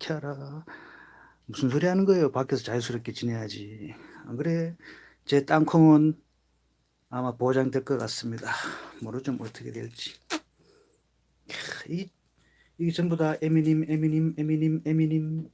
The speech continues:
에미님, 에미님, 에미님, 에미님. 야, 에미님 대단합니다. 예.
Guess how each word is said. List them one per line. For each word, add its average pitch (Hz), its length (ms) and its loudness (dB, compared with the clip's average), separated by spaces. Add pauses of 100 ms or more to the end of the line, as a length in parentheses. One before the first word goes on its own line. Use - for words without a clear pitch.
(120)
에미님, 160 640 2
에미님, 160 540 -2 (880)
에미님, 156 420 4 (400)
에미님. 117 1500 6
야, - 60 -6 (480)
에미님 156 320 2
대단합니다. 160 720 -2
예. 151 200 -8